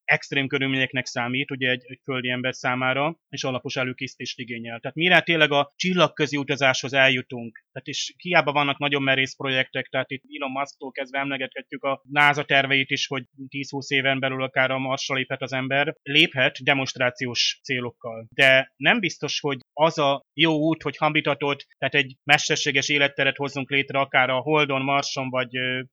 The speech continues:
most bármelyik naprendszerbeli bolygón, mert ugye, ha itt a Földön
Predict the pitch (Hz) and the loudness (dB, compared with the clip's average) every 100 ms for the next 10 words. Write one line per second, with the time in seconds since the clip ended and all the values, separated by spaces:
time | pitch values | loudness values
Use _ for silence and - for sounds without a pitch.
0 | _ 131 - 139 135 131 123 139 131 131 | _ -20 -2 2 4 2 -4 -6 -4 -6
1 | 127 131 123 120 127 131 139 151 160 - | -4 -6 -6 -8 -6 -6 -2 -2 -4 -4
2 | 143 139 139 143 147 147 143 - 160 160 | 2 4 2 2 2 2 0 4 8 8
3 | 156 - 170 - 151 170 165 147 127 113 | 4 -4 -4 0 -2 2 2 2 0 -2